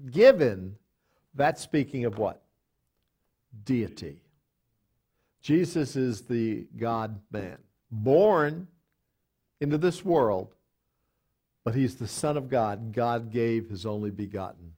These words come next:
Son. So when it says Jesus, the Son of God, is our high priest, he cou-,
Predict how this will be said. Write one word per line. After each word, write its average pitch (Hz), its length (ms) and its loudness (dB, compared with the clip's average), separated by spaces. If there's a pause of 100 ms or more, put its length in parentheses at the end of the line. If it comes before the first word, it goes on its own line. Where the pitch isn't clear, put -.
(220)
Son. 87 340 -10 (680)
So - 160 0
when 180 140 4
it 165 100 0
says 160 380 0
Jesus, 220 680 -4
the 147 160 -6
Son 190 380 -4
of 170 180 -6
God, 110 560 0 (880)
is 127 140 -4
our 131 140 0
high 135 240 -2
priest, - 580 -8 (1900)
he 156 140 -2
cou-, 196 300 0